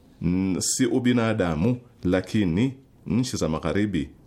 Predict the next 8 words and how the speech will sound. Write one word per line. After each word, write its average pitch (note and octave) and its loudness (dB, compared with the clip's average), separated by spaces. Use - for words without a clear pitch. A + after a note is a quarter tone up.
zinaendelea F#2 0
kuruhusu E2+ -2
kuvunjiwa D2 -2
heshima G2 0
matukufu G2 -2
ya C#2 2
Waislamu. C#2+ -2
Inaonyesha G2 0